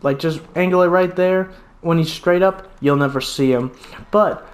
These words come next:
oh my god, that's a nice, that's a nice pattern, actually. Very smooth. Oh, god.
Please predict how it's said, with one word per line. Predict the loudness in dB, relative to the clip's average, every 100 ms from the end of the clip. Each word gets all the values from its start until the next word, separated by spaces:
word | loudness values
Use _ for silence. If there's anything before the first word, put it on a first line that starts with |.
| -20 _ -8
oh | -6
my | -6
god, | -4 -2 -2 -2
that's | -4 -4
a |
nice, | -6 -4 0 0 0 -4 -16 -20 _ _ -20 -14
that's | -8 -4
a |
nice | -2 -2 -2
pattern, | -4 -2 0 0
actually. | -2 -4 -2 -2
Very | 0 0
smooth. | 0 -4 -2 0 2 0 0 0 -2 -8 -16 -16 -18 -20 -20 -14 -2
Oh, | 0 2 -2 -10 -6
god. | 0 2 2 -4